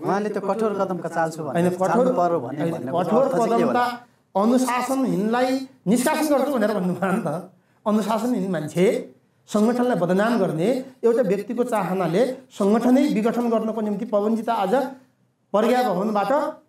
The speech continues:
Speaker 2: सङ्गठनको विघटन हुन्छ भनेर चाहिँ अपेक्षा गरेर, कामना गरेर बसिराख्नु भएको छ। म तपाईँलाई एउटा कथा भन्न चाहन्छु।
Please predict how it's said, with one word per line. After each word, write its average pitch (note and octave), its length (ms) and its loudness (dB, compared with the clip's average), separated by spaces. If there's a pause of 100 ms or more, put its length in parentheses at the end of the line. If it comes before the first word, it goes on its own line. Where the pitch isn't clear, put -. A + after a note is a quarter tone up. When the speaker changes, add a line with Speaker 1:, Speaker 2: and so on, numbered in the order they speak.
(140)
Speaker 2:
सङ्गठनको C4 400 0
विघटन C4+ 380 2
हुन्छ B3+ 220 4
भनेर G#3+ 320 0
चाहिँ A#3+ 220 -4
अपेक्षा A3+ 320 -2
गरेर, G#3+ 260 0
कामना A#3 380 0
गरेर G#3+ 220 2
बसिराख्नु F#3 420 -4
भएको C#3 120 -8
छ। G#3+ 300 -2 (460)
म F3+ 60 0
तपाईँलाई C4+ 280 2
एउटा B3 160 2
कथा A3 260 -2
भन्न F3+ 200 -2
चाहन्छु। F3 360 -2